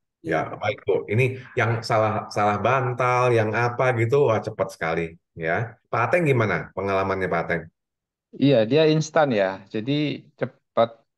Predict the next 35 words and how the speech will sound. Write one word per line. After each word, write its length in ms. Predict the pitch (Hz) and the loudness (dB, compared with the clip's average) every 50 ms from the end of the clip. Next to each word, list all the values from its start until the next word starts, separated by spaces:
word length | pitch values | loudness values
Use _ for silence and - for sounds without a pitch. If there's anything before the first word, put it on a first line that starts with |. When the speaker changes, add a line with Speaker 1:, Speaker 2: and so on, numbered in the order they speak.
| _ _ _ _ _ | _ _ _ _ _
Speaker 3:
Cuman 320 | - 139 147 160 160 131 - | -4 0 0 0 0 -2 0
ya 160 | 120 123 127 | 0 2 4
memang 320 | 147 151 156 170 165 143 | 4 2 2 0 0 2
instan, 640 | 160 160 143 - - - 165 170 175 175 175 170 - - _ _ _ _ _ _ _ _ _ _ | 0 0 0 0 0 0 0 2 0 -4 -4 -4 -6 -10 _ _ _ _ _ _ _ _ _ _
tapi 240 | - 147 170 214 202 | 0 0 2 2 2
nggak 160 | 165 151 127 | 2 2 4
nyembuhin, 560 | 143 160 151 139 135 139 147 156 156 156 156 143 | 2 2 2 4 4 4 4 4 2 2 4 4
nggak 160 | 127 110 120 | 4 4 2
nyembuhin 400 | 147 156 151 135 135 139 139 135 | 2 2 4 4 4 4 4 4
sampai 480 | 147 139 139 139 139 139 135 131 - | 4 2 2 2 4 4 4 4 4
akarnya. 560 | - 123 123 - - 123 113 113 123 135 147 143 | 2 0 0 2 2 2 4 4 4 2 2 0
Cuman 320 | 147 139 147 143 139 - | 0 0 0 -2 -2 0
untuk 320 | 139 143 143 143 131 123 | 0 -2 0 -2 -4 -6
sesaat 400 | - 139 127 120 135 - 143 147 | -4 -4 -2 0 2 2 2 0
kalau 240 | - 143 139 135 127 | 2 0 0 0 0
kita 240 | 127 139 127 131 123 | -2 -2 0 2 2
lagi, 400 | 120 123 120 113 113 113 113 110 110 110 110 107 107 107 104 98 92 - _ _ _ _ | 2 2 2 0 -2 -2 0 0 0 0 0 -2 -4 -4 -8 -10 -12 -16 _ _ _ _
lagi 240 | - 117 117 113 113 | 0 0 2 2 0
sakit 480 | 107 - 117 113 113 - 135 123 127 135 | 0 2 0 0 0 -2 -4 -4 0 0
itu 80 | 156 | 0
dia 160 | 143 127 131 127 | 2 2 0 0
cepet 240 | - 123 123 131 | -2 -2 -2 -2
banget 400 | 120 113 104 101 107 113 110 - | 2 2 2 4 4 2 0 0
langsung 480 | 104 104 107 101 - - 110 104 104 98 | -2 -2 -2 -4 -4 -4 -4 -4 -2 0
perasa 400 | 95 - 98 95 - - 101 98 | 0 2 2 0 0 0 0 0
enaknya 400 | 92 92 98 95 95 98 101 98 | 0 0 -2 -2 -4 -4 -6 -6
kerasa. 480 | - - 92 87 85 - - - 82 - _ _ _ _ _ _ _ _ _ _ _ _ | -4 -2 -2 -2 -2 -2 -6 -6 -6 -6 _ _ _ _ _ _ _ _ _ _ _ _
Speaker 1:
Betul. 560 | _ 98 87 - 107 95 85 - - - - _ _ - - - _ - | _ -2 0 2 2 2 2 0 -6 -12 -20 _ _ -20 -20 -10 _ 0
Jadi 160 | 104 120 165 | 2 2 2
memang 400 | 156 135 123 135 151 160 156 131 | 2 2 2 2 2 0 0 0
ini 240 | 120 110 110 127 170 | 0 2 2 0 0
untuk 320 | - 120 120 113 113 139 | 0 0 0 2 2 2
anti 320 | - 113 113 117 117 131 127 | 2 2 0 2 0 0 0
nyeri, 320 | 127 143 151 165 160 139 | 2 2 2 2 2 2
Pak. 400 | - 113 - - - - - _ | 2 0 -2 -2 -6 -14 -18 _